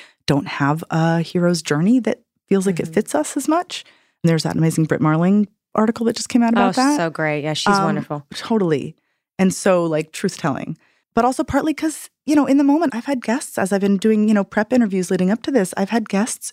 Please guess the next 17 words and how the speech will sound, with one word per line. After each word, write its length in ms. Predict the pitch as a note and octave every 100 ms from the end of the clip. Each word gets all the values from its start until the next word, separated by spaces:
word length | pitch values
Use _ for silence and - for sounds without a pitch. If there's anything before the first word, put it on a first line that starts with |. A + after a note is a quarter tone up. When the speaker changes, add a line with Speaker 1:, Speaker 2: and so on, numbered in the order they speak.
| F3+
Speaker 1:
who 360 | G3 F3+ F3 F3 - _ _ -
I'm 180 | F#3 G3+ -
obviously 420 | G3 B3 - A#3+
asking 400 | E3+ G3 - F#3+
them 160 | C#3+
for 140 | C3+ D#3+
the 80 | D3+
story 320 | - E3 E3
of 80 | D3
the 100 | C#3+
time 300 | - D3+ C3+
when. 400 | C#3 B2+ - - _ _ _
And 100 | E3+
they're 100 | E3
obviously 400 | - E3 F#3+ G3+ E3+
on 180 | D#3+
my 380 | D#3+ D3 C#3+ C3+